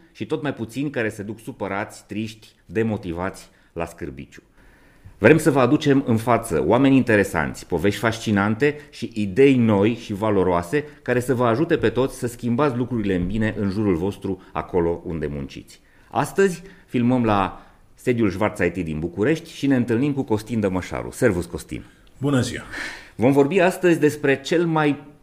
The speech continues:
Speaker 1: important și valoros lucru pe care îl avem cu toții și despre modul în care putem să-l facem să lucreze în favoarea noastră mai mult decât face în momentul ăsta, creierul, creierul uman. Costin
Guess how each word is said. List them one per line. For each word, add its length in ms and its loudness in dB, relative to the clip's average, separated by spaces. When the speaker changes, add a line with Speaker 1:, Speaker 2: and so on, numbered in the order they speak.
Speaker 1:
important 680 2
și 140 -4
valoros 600 -2
lucru 400 0
pe 120 -4
care 220 -2
îl 80 2
avem 260 0
cu 120 -4
toții 460 -4
și 80 -4
despre 280 2
modul 320 4
în 80 2
care 220 -2
putem 420 -2
să-l 220 -2
facem 400 -4
să 140 -6
lucreze 560 0
în 120 -2
favoarea 380 0
noastră 320 -2
mai 160 0
mult 240 2
decât 260 -2
face 380 -8
în 120 -4
momentul 420 -4
ăsta, 320 -12
creierul, 420 -2
creierul 460 2
uman. 360 -8
Costin 600 0